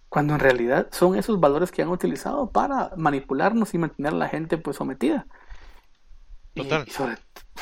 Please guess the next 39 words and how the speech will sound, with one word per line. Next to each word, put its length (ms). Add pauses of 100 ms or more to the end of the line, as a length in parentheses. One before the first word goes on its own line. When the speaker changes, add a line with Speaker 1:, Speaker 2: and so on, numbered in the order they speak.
(520)
Speaker 1:
a 60
mí, 160
a 40
mí 100
el 60
único 380
momento 380
donde 160
me 100
gusta 280
a 20
mí 100
el 80
himno 140
nacional 420 (400)
es 120
en 100
un 100
partido 220
contra 260
México 480
y 160
porque 300
vamos 180
a 40
ir 60
al 60
mundial, 320
<laughs> 100
algo 200
así. 260 (760)
De 60
lo 80
contrario, 440
no 100
me, 180
no 160
me 60
interesa. 520